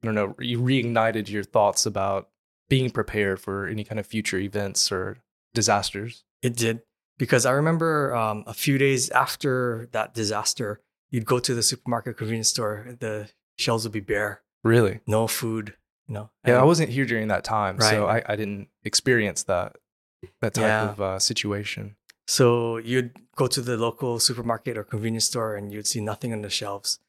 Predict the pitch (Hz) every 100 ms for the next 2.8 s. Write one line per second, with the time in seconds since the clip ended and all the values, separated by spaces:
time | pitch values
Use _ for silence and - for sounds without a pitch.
0 | _ _ - - 117 110 107 104 104 113
1 | 117 117 - 127 120 120 120 110 110 104
2 | 110 113 101 - - 104 98 101